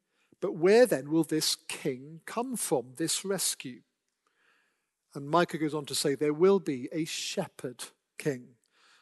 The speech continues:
The shepherd king. So as we start chapter five, a reminder again of how bad it is. Verse one, "The people are under siege,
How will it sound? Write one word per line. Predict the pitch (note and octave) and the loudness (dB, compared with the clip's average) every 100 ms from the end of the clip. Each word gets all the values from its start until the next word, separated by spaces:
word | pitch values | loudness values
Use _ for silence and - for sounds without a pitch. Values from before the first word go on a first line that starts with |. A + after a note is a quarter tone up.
| _ _ | _ _
The | D#3 | -2
shepherd | - G3+ F#3 D#3 - | 4 4 4 0 -4
king. | D#3 B2+ C3 - | -6 -6 -8 0
So | - | 8
as | G3+ | 8
we | G3 | 8
start | - A#3 G#3+ | 8 10 10
chapter | G#3+ G3+ | 6 4
five, | - F#3+ F#3+ | 4 6 6
a | F#3+ | 6
reminder | E3 E3+ E3+ F#3 G3 F3+ | 6 4 4 2 2 2
again | E3 E3 | 2 2
of | D#3+ | 0
how | - D#3 | -2 -2
bad | C3+ - E3 F3+ F3+ | -2 0 2 2 2
it | F3+ - | 2 8
is. | F#3+ F#3+ | 8 6
Verse | - D3+ D3+ - | 2 0 0 4
one, | E3 F#3 F#3+ - - - | 6 6 2 -6 -20 -2
"The | E3+ | -2
people | - A#3 A3 - D#3+ | 0 0 0 4 6
are | D#3 - | 6 4
under | G3+ F#3+ G3 F3+ F#3 | 0 2 0 0 4
siege, | - - - G#3+ F#3+ D3 A#2 - - | 4 6 4 2 0 -4 -10 -6 -6